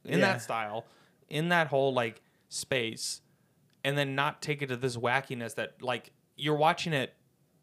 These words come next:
Speaker 1: two minutes in and you're not thinking, "Oh, this guy was bad and now he's good." That's not a part of the story anymore. He just turns
Speaker 2: Sure.
Speaker 1: good in order to fight.
Speaker 2: Yeah, yeah.
Speaker 1: You know, it's,
Speaker 2: Okay,
Speaker 1: they're, they're
Speaker 2: okay.
Speaker 1: not taking
Speaker 2: Yeah.
Speaker 1: anything. The one thing I will say is, like,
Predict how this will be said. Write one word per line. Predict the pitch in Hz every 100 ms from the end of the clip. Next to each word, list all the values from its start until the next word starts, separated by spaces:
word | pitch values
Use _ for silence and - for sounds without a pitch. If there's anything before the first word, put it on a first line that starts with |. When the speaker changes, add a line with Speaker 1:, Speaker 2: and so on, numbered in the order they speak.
| _ _
Speaker 1:
two | - 190
minutes | 190 185 139 120
in | 180 165 113 -
and | 139
you're | 139
not | 147 175 -
thinking, | - 156 139 113 -
"Oh, | 110
this | 107
guy | - 107
was | 113
bad | - 104 92
and |
now | 95 69
he's | -
good." | - 69 50 - _ _ _ _
That's | 131 131
not | 160 165 -
a | 123
part | 120 - 131
of | 113
the |
story | 113 123 135
anymore. | 98 - - - - - _ _ _ -
He | 135
just | 156 -
turns | 147 123
Speaker 2:
Sure. |
Speaker 1:
good | 107 131
in | 123
order | 113 123 104
to |
fight. | 104 110 90 - -
Speaker 2:
Yeah, | 131 123 110 107 135 226
yeah. | 104 117 131 143
Speaker 1:
You | 139
know, | 139 123
it's, | 208
Speaker 2:
Okay, | 220
Speaker 1:
they're, | 139
they're | 117 -
Speaker 2:
okay. | 127
Speaker 1:
not | 131
taking | 135 120 117
Speaker 2:
Yeah. |
Speaker 1:
anything. | 277 - - -
The | 147
one | 160 170
thing | 190
I | 165
will | 147 139
say | 139 127
is, | 123
like, | 120 107